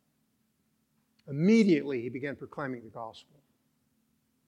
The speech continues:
We see something of this, for example, in Acts chapter eight and verse five.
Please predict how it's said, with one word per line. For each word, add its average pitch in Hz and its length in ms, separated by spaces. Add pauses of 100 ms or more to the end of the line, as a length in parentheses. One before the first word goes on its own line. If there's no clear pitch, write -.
(2500)
We 147 100
see 180 220
something 151 420
of 139 80
this, 147 260
for 147 200
example, 143 600
in 139 220
Acts 147 280
chapter 147 280
eight 143 120
and 135 100
verse 135 180
five. 135 380